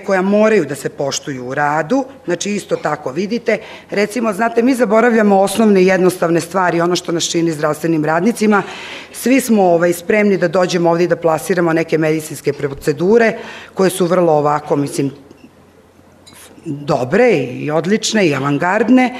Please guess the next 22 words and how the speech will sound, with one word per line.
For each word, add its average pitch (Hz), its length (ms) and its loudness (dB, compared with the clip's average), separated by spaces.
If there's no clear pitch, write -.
ali 180 140 -2
zaboravamo 233 600 2
ono 220 200 4
što - 160 -2
nas 190 140 2
čini 180 540 0
zdravstvenim 151 520 -2
radnicima. 196 640 0
I 202 100 4
recimo, 233 360 2
juče 226 260 2
smo 202 180 -2
možda 185 340 2
imali 175 340 2
da 156 100 0
vidimo, 185 400 0
to 180 140 -2
sam 165 200 -4
odavno, 175 520 -2
ovaj, 143 240 -6
nisam 151 320 -4
videla, 196 380 0